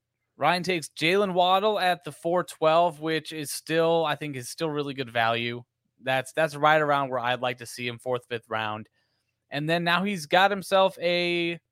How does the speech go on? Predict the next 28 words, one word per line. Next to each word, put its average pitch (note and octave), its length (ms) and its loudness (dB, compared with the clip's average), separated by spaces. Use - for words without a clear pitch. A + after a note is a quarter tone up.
conundrum, F3 580 -2
as B2 360 2
he E3+ 280 -4
also D#3 640 0
finds C3+ 300 0
himself C3 420 -4
in A#2+ 220 -10
the A2+ 340 -8
lower G3+ 360 6
volume F3+ 440 4
of C3+ 180 -2
running D3 280 0
back B2+ 240 4
club. B2 400 -2
And C3 800 0
you B2+ 180 -8
look, F3 260 4
and D#3 160 4
there's D3+ 520 -2
a C3 100 -8
few D#3 340 -4
names D#3+ 380 -2
on D#3+ 220 -2
there E3 140 0
that C#3 160 4
don't D3+ 200 -2
make D3 280 -2
you C#3+ 400 0